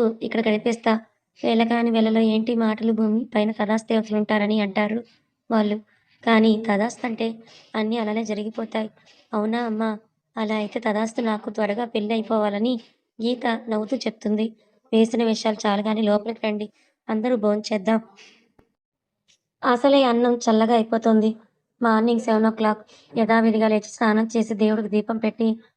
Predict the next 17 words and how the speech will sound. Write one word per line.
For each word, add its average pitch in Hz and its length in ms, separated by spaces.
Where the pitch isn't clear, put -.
బ్రేక్ఫాస్ట్ 269 480
చేసి 226 260
ఆఫీస్కి 214 360
స్టార్ట్ 208 240
అవుతుంది 220 240
భూమి. 208 300
ఎప్పట్లాగే 220 500
తన 214 180
కోసం 214 360
గీత, 214 320
శ్రీను 220 340
వెయిట్ 208 240
చేస్తుంటారు. 220 640
ముగ్గురు 233 280
కలిసి 226 320
కాసేపు 220 400
మాట్లాడుకొని 220 640